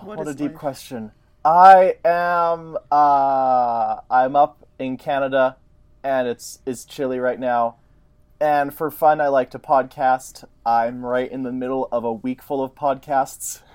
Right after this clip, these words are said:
Speaker 1: Oh, boy.
Speaker 2: Uh,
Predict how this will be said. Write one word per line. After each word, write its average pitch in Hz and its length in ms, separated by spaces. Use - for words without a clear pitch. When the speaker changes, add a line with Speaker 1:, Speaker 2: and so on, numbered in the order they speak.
Speaker 1:
Oh, 233 120
boy. 196 480
Speaker 2:
Uh, 123 560